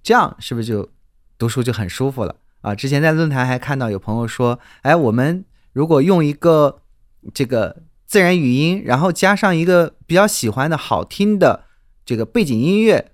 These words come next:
晚上听着睡觉，这应该是一件非常非常享受的事情。OK，关于点名安卓的全新自然语音功能就给大家演示到这里。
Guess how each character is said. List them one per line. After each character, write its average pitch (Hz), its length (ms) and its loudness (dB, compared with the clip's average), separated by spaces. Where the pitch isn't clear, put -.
晚 104 200 -4
上 143 160 -2
听 - 180 -4
着 196 100 0
睡 202 180 -2
觉， 190 440 0
这 131 120 -8
应 131 80 -4
该 135 100 -2
是 147 120 -6
一 139 40 -4
件 135 160 -4
非 294 220 -4
常 147 200 -2
非 120 140 -4
常 104 180 -6
享 107 280 -8
受 120 180 -6
的 92 100 -8
事 - 160 -10
情。 - 240 -14
OK， 156 340 0
关 190 180 2
于 180 300 4
点 110 280 0
名 104 280 -2
安 180 240 2
卓 180 180 2
的 120 160 0
全 120 340 -4
新 185 240 0
自 190 200 0
然 175 160 2
语 117 120 0
音 160 120 0
功 233 160 2
能 127 260 -2
就 104 140 -6
给 101 80 -4
大 101 80 -2
家 101 120 0
演 98 240 -4
示 104 160 -8
到 104 140 -4
这 117 200 -2
里。 95 420 -6